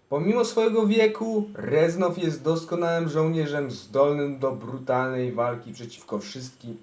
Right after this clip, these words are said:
i wszystkiemu, co znajdzie się na jego drodze. Jest to szczególnie widoczne podczas jego sporadycznych wybuchów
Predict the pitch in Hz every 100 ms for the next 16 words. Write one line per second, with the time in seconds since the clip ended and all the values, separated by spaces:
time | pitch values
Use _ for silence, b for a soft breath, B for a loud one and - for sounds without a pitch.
0 | 107 104 - 104 - - 131 123 113 101
1 | 92 104 107 104 104 107 101 104 98 104
2 | 104 117 104 - - B B B 117 127
3 | 127 147 139 - - 160 147 190 190 190
4 | 185 180 127 135 147 175 180 - 143 135
5 | 151 - 143 - 151 147 147 - - 185
6 | 175 165 165 160 147 131 120 127 131 127
7 | 143 -